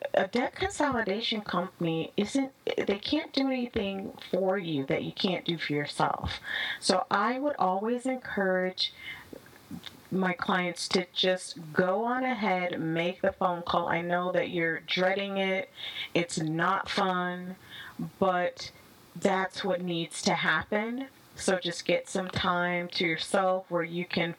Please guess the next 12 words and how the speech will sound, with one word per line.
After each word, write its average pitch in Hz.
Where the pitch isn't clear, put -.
focus 175
your 170
time, 175
your 156
energy, 175
and -
effort 175
on 165
communicating 170
with 165
your 185
creditors. 160